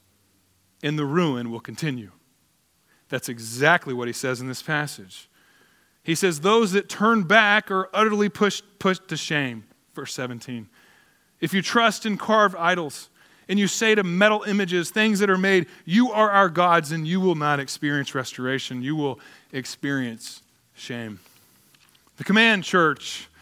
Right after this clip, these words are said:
the command is to sing. And you will find when you turn to the Lord that, that he is the true healer. And he wants to do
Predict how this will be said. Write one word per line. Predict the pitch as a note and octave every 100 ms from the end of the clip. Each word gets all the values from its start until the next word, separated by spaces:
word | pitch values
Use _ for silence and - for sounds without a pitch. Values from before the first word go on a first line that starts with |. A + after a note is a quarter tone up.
| - _ _ _ _
the | -
command | G#3+ A#3 G3+ E3+ D3+ C#3 - _ _
is | D#3+ C#3+ - _
to | -
sing. | D#3 E3+ D3 G#2 - - - _ _ _ _ _ _ _ -
And | D3+ E3
you | A3 A#3+ A3+ F#3 - -
will | F3
find | D#3+ G#3+ A3+ G3+ F3 F3 F3
when | E3+
you | E3+
turn | - A3 G#3+
to | E3+
the | D#3
Lord | D3+ F3+ F#3 D#3
that, | D#3 - - _
that | E3
he | D#3 A3+ B3+ B3 A#3+
is | F#3 F#3+ F#3+ E3 - - _ C3+
the | E3+
true | - - - A3 A#3 A3 G#3 - _
healer. | - E3+ C#3 A2 - _ _ _ _ _ _ _ _ -
And | C#3+
he | G3
wants | A3 A3 G#3+ -
to | F#3
do | D3+ G3+ F#3 E3 F3